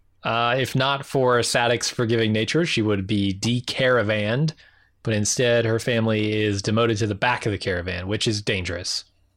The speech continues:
And Nori claims to her mother that it's her destiny. So, or her destiny's tied up with this guy somehow, but her mother says, "Don't stand out."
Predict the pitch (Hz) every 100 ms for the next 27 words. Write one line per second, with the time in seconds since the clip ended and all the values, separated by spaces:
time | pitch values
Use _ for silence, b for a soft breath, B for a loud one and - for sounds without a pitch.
0 | _ _ 113 107 113 113 - 120 107 -
1 | 110 101 107 104 104 101 98 - 120 -
2 | 117 170 170 - 175 170 160 b b b
3 | b b _ _ _ - 202 165 160 170
4 | 165 160 202 196 175 151 147 143 131 117
5 | 135 117 107 120 107 110 107 113 113 110
6 | 113 107 - 107 98 98 _ 98 104 -
7 | - 95 92 87 90